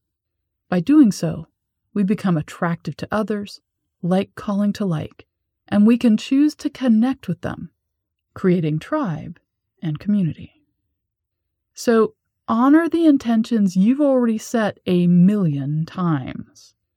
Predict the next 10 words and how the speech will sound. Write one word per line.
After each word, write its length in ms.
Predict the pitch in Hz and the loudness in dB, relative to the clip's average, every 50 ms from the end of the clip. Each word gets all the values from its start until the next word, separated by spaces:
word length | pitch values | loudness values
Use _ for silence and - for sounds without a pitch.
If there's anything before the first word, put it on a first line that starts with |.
| _ _ _ _ _ - | _ _ _ _ _ -8
Recognize 580 | 180 170 165 - 226 226 233 240 254 262 247 - | -4 -4 -4 -2 2 2 4 4 4 2 0 0
your 140 | 294 285 | -2 -2
head 280 | 233 220 233 214 214 202 | -2 -2 0 -2 0 0
has 180 | 196 185 170 - _ - | -2 -4 -4 -4 _ -4
already 500 | 202 202 214 233 240 254 269 285 277 254 | -2 0 2 2 2 2 2 0 0 0
wrapped 340 | 226 226 214 214 214 - | 0 0 0 -2 -2 -4
itself 360 | 247 226 - - 226 220 214 - | -6 -6 -4 -4 -4 -4 -4 -4
around 280 | 208 202 196 185 175 | -4 -2 0 0 0
the 80 | 165 156 | 0 -2
situation, 840 | - - 160 - - 160 180 190 220 220 - - 233 214 214 220 | -4 -8 -14 -12 -10 -6 -4 -4 -4 -4 -4 -4 -4 -4 -4 -4